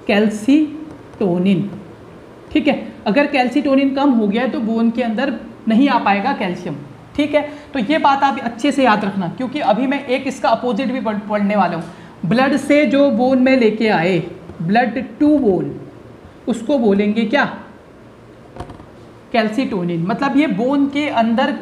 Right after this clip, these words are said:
सिंपल, सिंपल सी बात कहें, इसे ब्लड से कोई मतलब नहीं है, ब्लड में कैल्शियम है कि नहीं है, इसका केवल मतलब है बोन से। ठीक है,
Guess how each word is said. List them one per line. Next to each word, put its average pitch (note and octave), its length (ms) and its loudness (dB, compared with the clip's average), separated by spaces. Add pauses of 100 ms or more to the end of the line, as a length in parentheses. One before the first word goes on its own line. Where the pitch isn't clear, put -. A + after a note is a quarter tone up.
सिंपल, C4+ 340 0
सिंपल C4+ 240 0
सी C4 120 -2
बात A3+ 240 2
कहें, C4 160 -4
इसे C#4 180 -4
ब्लड A#3 240 -2
से C#4 120 -4
कोई C4 180 2
मतलब B3 320 -2
नहीं B3 100 -4
है, C4 160 -2
ब्लड G#3+ 200 0
में A#3+ 140 -4
कैल्शियम A3+ 320 -4
है G#3 180 0
कि B3 140 -4
नहीं A#3+ 180 -4
है, B3+ 80 0
इसका B3 320 -4
केवल A#3+ 300 -2
मतलब A3 320 -2
है C4+ 120 -2
बोन F#3+ 220 2
से। D3 180 -10 (220)
ठीक D4+ 160 0
है, C4 120 0